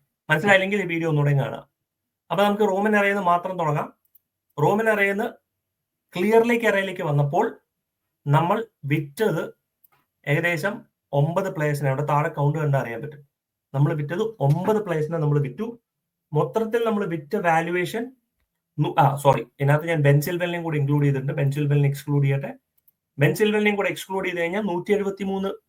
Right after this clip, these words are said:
മില്യണിന് നമ്മൾ വിറ്റു. കായ് ഹാവേർട്സിന് അറുപത്തഞ്ച് ആയിട്ടിരിക്കുന്നത്, എനിക്കൊന്ന് അറുപത്തിരണ്ടാണെന്ന് തോന്നുന്നു എക്സാക്ട് പ്രൈസ്. നമുക്ക് അറുപത്തിരണ്ട് നമുക്കിടാം, കുഴപ്പമില്ല. അപ്പൊ അങ്ങനെ നമ്മൾ നോക്കുകയാണെന്നുണ്ടെങ്കിൽ നൂറ്റി എഴുപത്. ഞാൻ പറഞ്ഞ പോലെ ചെറിയ വാല്യുവേഷനിൽ അവിടെ ഇവിടെ ഒരു ചെറിയ വ്യത്യാസങ്ങൾ ഉണ്ടാവും.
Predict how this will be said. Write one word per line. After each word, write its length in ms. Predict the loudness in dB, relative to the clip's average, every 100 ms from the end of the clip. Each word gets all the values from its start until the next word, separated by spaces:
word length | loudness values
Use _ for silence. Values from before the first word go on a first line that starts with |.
| 2
മില്യണിന് 600 | 2 2 -2 -4 -4 -6 -10 _ _ -2
നമ്മൾ 500 | 2 2 2 -2 -6 _ _ _ 0
വിറ്റു. 280 | 2 2 4
കായ് 180 | 8 8
ഹാവേർട്സിന് 420 | 8 4 2 2
അറുപത്തഞ്ച് 520 | 2 2 2 0 2
ആയിട്ടിരിക്കുന്നത്, 440 | 2 2 -4 -4 -4
എനിക്കൊന്ന് 240 | -4 -2
അറുപത്തിരണ്ടാണെന്ന് 1000 | 0 0 0 0 2 2 4 4 4 2
തോന്നുന്നു 260 | -4 -6 -8
എക്സാക്ട് 380 | 0 2 2
പ്രൈസ്. 300 | -2 -8 -8 -12 _ _ _ _ _
നമുക്ക് 160 | 0 4
അറുപത്തിരണ്ട് 540 | 6 4 0 -4 -2 -4 -8 _ _
നമുക്കിടാം, 380 | -8 -2 0 -2 -6 _ _
കുഴപ്പമില്ല. 420 | _ -2 2 0 -2
അപ്പൊ 720 | -8 _ _ _ _ _ 0
അങ്ങനെ 180 | 2 2
നമ്മൾ 200 | 0 0
നോക്കുകയാണെന്നുണ്ടെങ്കിൽ 840 | 0 0 0 0 0 0 -2 -2
നൂറ്റി 200 | -4 0
എഴുപത്. 220 | 0 4
ഞാൻ 120 | 6
പറഞ്ഞ 140 | 6 4
പോലെ 160 | 2
ചെറിയ 300 | 2 4 6
വാല്യുവേഷനിൽ 460 | 8 6 6 0 0
അവിടെ 160 | 2 4
ഇവിടെ 160 | 2
ഒരു 80 | 0
ചെറിയ 180 | -2 -2
വ്യത്യാസങ്ങൾ 480 | -4 -4 -4 -2 -2
ഉണ്ടാവും. 240 | -4 -10